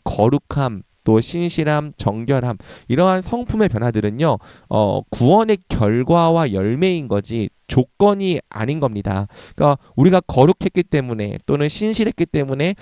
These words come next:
하나님 앞에서 정결했기 때문에 하나님께서, 어, 우리를 구원하신 것이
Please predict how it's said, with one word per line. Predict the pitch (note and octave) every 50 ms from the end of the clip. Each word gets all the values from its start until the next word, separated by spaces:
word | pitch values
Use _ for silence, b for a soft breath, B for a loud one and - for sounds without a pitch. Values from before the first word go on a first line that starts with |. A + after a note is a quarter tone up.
| B B B
하나님 | - - E3 G3+ G3 F3+
앞에서 | C3+ A#2+ - C#3+ - D3+ C3 -
정결했기 | - - - G#2+ A2+ A#2+ B2+ C#3+ F3+ G3 G3+ G3 F#3+ - - F#3+
때문에 | F3+ _ - F3+ E3 D#3+ D#3+ D#3+ D#3+
하나님께서, | E3 E3+ F3+ F3 E3+ E3 - - C#3 C#3 - D3+ E3 F#3 - B B B B
어, | B G#2+ G#2+
우리를 | G2 G#2 A2+ C3 C3+ C3+ C#3 E3+ F#3+ -
구원하신 | - - - A2 B2 C3+ C#3 C3+ C3+ - C#3+ B2+
것이 | A2+ A2+ A2+ - C#3 C#3+ D3